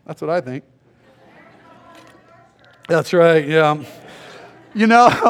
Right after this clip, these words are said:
uh, I want you to understand that i-, i-, in, in ways like this, and I know kind of at a church like this, you're always kinda wondering 'cause it kind of feels a little dangerous 'cause you don't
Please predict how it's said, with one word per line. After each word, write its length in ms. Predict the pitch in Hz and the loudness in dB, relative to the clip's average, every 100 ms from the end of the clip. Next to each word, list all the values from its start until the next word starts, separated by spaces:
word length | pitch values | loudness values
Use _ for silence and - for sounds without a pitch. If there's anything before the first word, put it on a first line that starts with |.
| 233 214 | 2 2
uh, 580 | 208 202 196 185 185 208 - - - - - - - - | 4 6 6 2 -4 -14 -14 -20 -20 -20 -20 -20 -18 0
I 60 | 220 | 2
want 320 | 233 269 349 | 4 2 2
you 120 | 320 302 | 2 2
to 120 | 240 | 2
understand 840 | 226 226 214 - - 240 233 208 | 2 -2 -6 -10 -6 -2 0 0
that 180 | 202 190 | 0 -2
i-, 60 | 233 | -6
i-, 300 | 214 226 208 | -8 -8 -4
in, 280 | 208 214 208 | -4 -4 -6
in 220 | 220 208 | -4 -2
ways 340 | 208 254 269 240 | 2 2 0 0
like 160 | 202 | 0
this, 220 | 190 180 196 | 0 -4 -6
and 100 | 180 | -6
I 160 | 180 | -4
know 340 | 190 196 196 196 | 0 0 0 -4
kind 300 | - 220 190 | -8 -6 -6
of 160 | 170 | -6
at 60 | 170 | -8
a 60 | |
church 460 | 160 - 190 - - | -8 -10 -10 -12 -8
like 220 | 180 156 | -4 -4
this, 240 | 165 151 - | -6 -10 -6
you're 140 | 165 | -4
always 260 | 170 165 - | -2 -4 -8
kinda 240 | - 165 | -8 -8
wondering 380 | 156 160 160 156 | -8 -8 -8 -10
'cause 160 | 147 | -12
it 140 | 151 147 _ - | -14 -14 _ -10
kind 160 | 165 | -8
of 60 | 151 | -8
feels 260 | 170 165 | -6 -6
a 40 | 151 | -6
little 240 | 151 160 | -6 -6
dangerous 380 | 135 147 143 147 | -6 -10 -10 -16
'cause 180 | - 127 | -16 -12
you 80 | 147 | -8
don't 200 | 147 | -10